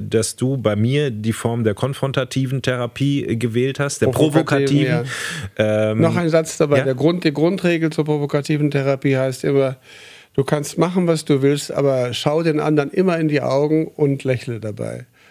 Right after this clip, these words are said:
Speaker 2: Gib ihm immer zu verstehen, provokative Therapie ist wie Frotzeln unter Freunden. Ein guter Freund kann dir auch Wahrheiten sagen, die dir nicht gefallen. Aber gib dem anderen das Gefühl, dass du ihm etwas sagen willst, aber nicht, dass du ihn verletzen willst.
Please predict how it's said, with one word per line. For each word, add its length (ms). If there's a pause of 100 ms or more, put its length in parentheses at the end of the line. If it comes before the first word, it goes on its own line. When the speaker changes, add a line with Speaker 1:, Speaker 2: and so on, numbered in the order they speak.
(120)
Speaker 2:
Gib 140
ihm 120
immer 280
zu 140
verstehen, 580 (260)
provokative 680
Therapie 400
ist 260
wie 100
Frotzeln 520
unter 260
Freunden. 640 (720)
Ein 180
guter 320
Freund 440
kann 180
dir 160
auch 100
Wahrheiten 540
sagen, 580
die 100
dir 140
nicht 240
gefallen. 540 (480)
Aber 200
gib 180
dem 200
anderen 280
das 200
Gefühl, 400
dass 200
du 100
ihm 240
etwas 440 (100)
sagen 580
willst, 300 (240)
aber 200
nicht, 200
dass 180
du 80
ihn 160
verletzen 640
willst. 300